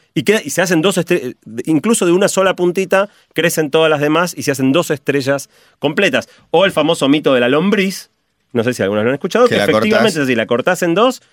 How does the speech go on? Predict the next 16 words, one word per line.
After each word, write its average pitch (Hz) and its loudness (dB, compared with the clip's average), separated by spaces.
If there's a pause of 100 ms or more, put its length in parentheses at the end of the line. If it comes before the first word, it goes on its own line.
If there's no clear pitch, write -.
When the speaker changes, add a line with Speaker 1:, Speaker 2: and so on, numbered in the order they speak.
(120)
Speaker 1:
no 160 2
se 151 0
muere, 160 2
se 147 -4
hacen 139 -2
dos 143 0
lombrices. 135 -4 (720)
Eh, 123 0
entonces, - -2
Speaker 2:
¿Le 113 0
sale 156 0
una 143 -2
cabeza 139 0
a 104 0
la 104 2
otra? 101 -2